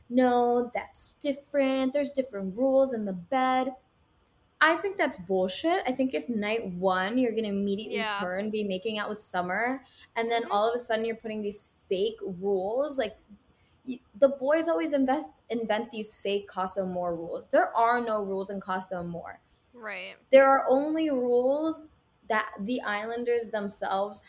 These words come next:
Speaker 1: have created in their minds. All the boys have created in their minds that this is a test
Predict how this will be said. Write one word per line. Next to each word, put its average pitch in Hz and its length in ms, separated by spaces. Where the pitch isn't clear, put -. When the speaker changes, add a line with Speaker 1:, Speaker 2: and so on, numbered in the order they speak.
Speaker 1:
have 202 160
created 196 540
in 196 140
their 185 160
minds. - 440
All 277 260
the 349 80
boys 339 240
have 302 160
created 277 360
in 269 120
their 254 160
minds 226 400
that 208 280
this 262 280
is 240 140
a 226 100
test - 680